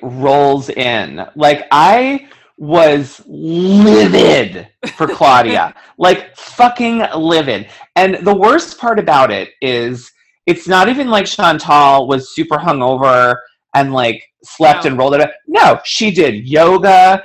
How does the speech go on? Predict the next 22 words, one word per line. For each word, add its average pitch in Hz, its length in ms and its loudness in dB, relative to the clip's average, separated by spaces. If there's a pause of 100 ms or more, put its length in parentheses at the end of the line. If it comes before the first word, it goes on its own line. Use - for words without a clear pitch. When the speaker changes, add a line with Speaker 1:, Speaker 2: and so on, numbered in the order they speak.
(140)
Speaker 1:
She - 220 -8
got 160 200 4
a 151 60 2
French 127 480 -6
press. 190 720 2 (360)
I, 180 240 -2 (240)
what 247 200 -2
the - 60 0
f-, - 180 -8 (120)
ugh. 285 460 4 (260)
And 202 180 2
then 226 420 2 (220)
her, 185 240 -2
my 185 140 2
two 226 480 -8 (100)
favorite 214 420 -2
quotes 127 320 -4
of 131 120 -6
hers 117 340 -2
from 123 140 -6
this 107 440 -8
were, 127 480 0